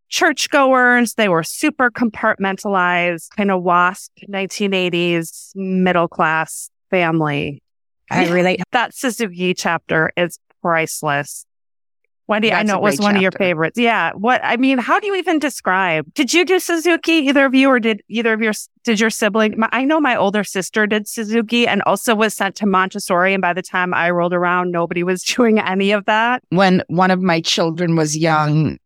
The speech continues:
Speaker 3: um, I attended a Suzuki, I don't know, open house. And I think I, like, broke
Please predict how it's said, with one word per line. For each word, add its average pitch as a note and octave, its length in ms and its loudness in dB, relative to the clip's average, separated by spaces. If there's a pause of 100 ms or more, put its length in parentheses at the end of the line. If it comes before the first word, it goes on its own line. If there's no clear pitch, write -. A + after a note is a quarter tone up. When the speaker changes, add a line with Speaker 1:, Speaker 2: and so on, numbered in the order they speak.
(300)
Speaker 3:
um, C3+ 400 2 (140)
I D#3+ 120 2
attended D3 560 -2
a C#3+ 60 -4
Suzuki, C#3 920 -2 (840)
I - 160 -2
don't C3 160 -4
know, A#2+ 300 -4
open C#3+ 320 -2
house. C#3+ 720 -2 (180)
And B2+ 440 -2 (220)
I C3 120 -4 (100)
think C#3+ 200 -2
I, C3 180 0
like, C3 180 -4 (460)
broke C3+ 260 0